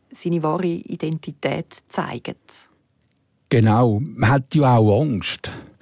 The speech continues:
Speaker 2: Das merkt man übrigens ganz super, wenn man, äh, so eine erste Verliebtheit hat, Beziehung hat, oder?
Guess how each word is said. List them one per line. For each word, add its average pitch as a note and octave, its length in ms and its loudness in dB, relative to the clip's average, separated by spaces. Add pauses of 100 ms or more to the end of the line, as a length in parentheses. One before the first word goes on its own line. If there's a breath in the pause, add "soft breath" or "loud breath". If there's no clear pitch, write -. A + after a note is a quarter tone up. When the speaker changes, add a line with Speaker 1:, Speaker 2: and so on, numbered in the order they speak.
(360 loud breath)
Speaker 2:
Das - 160 0
merkt C#3+ 280 4
man C3+ 140 4
übrigens B2+ 420 0
ganz C#3 380 0
super, - 520 -2
wenn A#2+ 160 4
man, A2+ 100 4
äh, G2+ 240 4 (320)
so G2 140 4
eine F2+ 120 6
erste G2 280 2
Verliebtheit G#2+ 680 2
hat, A2 220 0
Beziehung G#2+ 540 2
hat, A2 260 0
oder? F#2 220 2